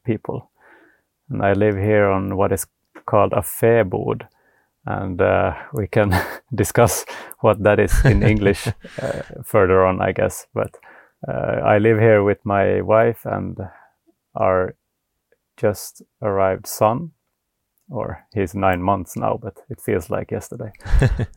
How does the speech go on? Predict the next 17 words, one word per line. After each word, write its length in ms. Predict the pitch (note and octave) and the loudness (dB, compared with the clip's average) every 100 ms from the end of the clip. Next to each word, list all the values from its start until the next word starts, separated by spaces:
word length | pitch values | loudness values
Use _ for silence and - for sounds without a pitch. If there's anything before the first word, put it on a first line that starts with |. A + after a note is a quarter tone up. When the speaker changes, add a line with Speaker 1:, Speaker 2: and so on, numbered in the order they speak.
| A#2+ - - _ - - | -16 -16 -20 _ -20 -14
Speaker 1:
Yeah, 300 | A2+ G#2+ G2+ | -8 -4 -4
so 160 | - A2+ | 0 0
it's 200 | F#2+ - | 0 0
really 440 | A2 G#2+ G#2 F#2+ | 2 4 2 2
s-, 220 | F2+ - - _ _ _ _ | -2 -12 -20 _ _ _ _
simple 680 | - - A#2+ A#2 - C3 C3 | -18 -4 -4 -4 -4 -4 -2
living, 400 | A#2+ A#2 D3 D3+ _ _ _ _ _ | -2 -2 -6 -8 _ _ _ _ _
just 340 | - G2+ - A2+ | -4 -4 -2 0
a 460 | G2+ F#2+ F#2+ F#2+ - _ _ _ _ _ | 2 2 0 -4 -12 _ _ _ _ _
cab-, 320 | - A2 G#2 - | -2 -2 -2 -6
small 340 | A#2 A#2 A#2+ | 2 2 2
cabin 580 | - A2+ B2+ C3 C3 A#2+ _ _ _ _ _ _ _ _ - | 4 2 2 -4 -6 -10 _ _ _ _ _ _ _ _ -8
of 200 | G2+ F2+ | -6 -2
about 460 | F2+ F#2+ F2+ F2+ _ - B2 - | -2 0 0 -2 _ -20 -20 -16
fifteen 460 | - G#2 - A2 G#2 | -10 -10 -8 -8 -8
square 320 | - G#2+ G#2 | -6 -2 -2
meters, 580 | G#2+ A#2 B2+ C#3+ - | -2 -6 -6 -10 -14